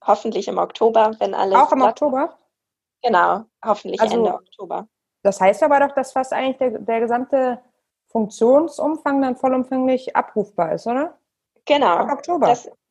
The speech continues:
Speaker 1: das ist der Plan, ab Ende
Speaker 2: Uh,
Speaker 1: Oktober. Ja.
Speaker 2: krass.
Speaker 1: Genau.
Speaker 2: Dann ging's ja doch ganz schnell auf einmal.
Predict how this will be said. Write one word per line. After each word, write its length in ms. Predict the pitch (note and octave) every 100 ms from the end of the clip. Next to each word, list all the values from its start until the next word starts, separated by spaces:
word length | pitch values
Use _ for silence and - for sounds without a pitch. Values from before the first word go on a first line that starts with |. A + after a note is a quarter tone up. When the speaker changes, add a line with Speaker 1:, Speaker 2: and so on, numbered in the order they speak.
| -
Speaker 1:
das 160 | B3+
ist 80 | -
der 80 | C4
Plan, 420 | - F#3+ F#3 F3+
ab 160 | G3 G3+
Ende 220 | A3+ -
Speaker 2:
Uh, 80 | B3
Speaker 1:
Oktober. 580 | G#3 E3 F#3 E3 E3+ - _ -
Ja. 200 | F#3+ E4
Speaker 2:
krass. 340 | F#4+ D#4 - _ _ _ _ _
Speaker 1:
Genau. 320 | - A#3 A3+ G3+
Speaker 2:
Dann 140 | G#3
ging's 180 | B3+ B3
ja 120 | G#3+
doch 240 | A3 -
ganz 260 | - G#3 -
schnell 260 | - E3+ D#3+
auf 160 | D#3+
einmal. 520 | - D#3+ D#3+ D#3 D#3